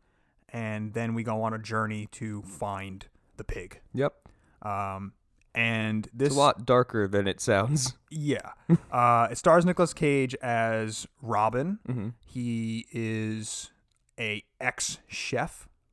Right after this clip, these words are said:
Speaker 1: is what you would call them,
Speaker 2: Mm-hmm.
Speaker 1: a guy who goes off the grid. Um, <laughs> Alex Wolff,
Speaker 2: Yeah.
Speaker 1: who I always enjoy seeing.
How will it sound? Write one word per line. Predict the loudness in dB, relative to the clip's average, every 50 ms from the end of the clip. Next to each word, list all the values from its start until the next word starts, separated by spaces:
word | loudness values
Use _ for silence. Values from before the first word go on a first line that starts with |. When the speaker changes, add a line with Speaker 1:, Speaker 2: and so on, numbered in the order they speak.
| _ _ -8
Speaker 1:
is | -8 -6 -4
what | -2 -2 -2
you | -2 -2
would | -2 0
call | 4 4 4 4
them, | 4 2
Speaker 2:
Mm-hmm. | 2 2
Speaker 1:
a | 2 2
guy | 2 0
who | 0
goes | -2 -2 0
off | 0 0 0 0 -2
the | -6
grid. | -4 0 2 2 0 0 -4 -14 -20 -20 -20 -20 -20 -20 -8 -6 -2
Um, | 0 2 2 4 2 2 0 -2 -4 -6 -10 -10
<laughs> | -10 -4 0
Alex | 2 4 4 4 2 2 0
Wolff, | 2 2 2 2 2 -2 -12 -18 _ -20 -6 2
Speaker 2:
Yeah. | 4 6 6 6
Speaker 1:
who | 4 2 0 0 0 0
I | 0 2 6
always | 6 6 6 6 4 2
enjoy | -2 -2 0 0 0 -2
seeing. | -2 -6 -6 -6 -4 -4 -6 -6